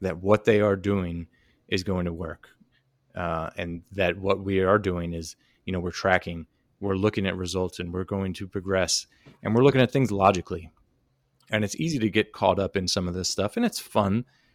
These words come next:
You know, it, it makes training fun to get in there and just, uh, and do what they do. Um,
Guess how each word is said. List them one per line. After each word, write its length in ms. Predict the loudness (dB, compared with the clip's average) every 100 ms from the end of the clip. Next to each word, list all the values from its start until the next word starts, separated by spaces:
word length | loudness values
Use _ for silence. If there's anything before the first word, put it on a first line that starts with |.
| _ -6
You 120 | 0
know, 260 | 0 0 -2
it, 120 | -6 -6
it 100 | -4
makes 180 | -2 -2
training 360 | -2 0 2 0
fun 320 | -4 -4 -4
to 60 | -4
get 140 | -4
in 140 | -4
there 200 | -2 -2
and 120 | -2 -2
just, 300 | -4 -4 -4
uh, 260 | -4 -6 -10 _ _ _ -4
and 120 | 0
do 120 | 4
what 140 | 4 6
they 120 | 4
do. 420 | 4 2 4 2
Um, 380 | 0 -2 -4 -12